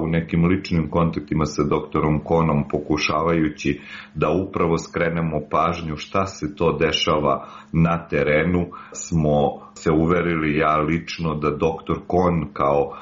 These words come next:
vodeći ili najistureniji član kriznog štaba što se tiče struke, a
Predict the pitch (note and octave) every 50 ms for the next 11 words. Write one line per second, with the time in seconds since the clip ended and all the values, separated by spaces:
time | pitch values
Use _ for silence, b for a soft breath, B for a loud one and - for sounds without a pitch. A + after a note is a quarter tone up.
0 | B C#2 E2+ F2 E2+ E2+ F#2 F2+ - - - - - D#2 D2 D2+ D2+ D2+ D2 C#2+
1 | C#2+ D2 D#2+ E2 F2 E2+ D#2+ - - - E2 D2+ D#2+ D#2 D#2+ D#2+ D#2+ D#2+ D#2 D2
2 | C2+ - B B B B - - - F#2 F2 E2+ F2 E2 D2 C#2 C#2 - - -
3 | F2 E2+ D#2 D2 D#2 D#2 C#2+ - - - - E2+ D2+ D2+ D2+ D2+ D2+ D2 - -
4 | D#2 D2 - - - C#2+ - - E2 - - D#2 D2 D2 - - - F#2 F2+ -
5 | - - E2 D#2 D2+ C#2 C2+ - - C#2 C#2 C#2 C2+ C2+ -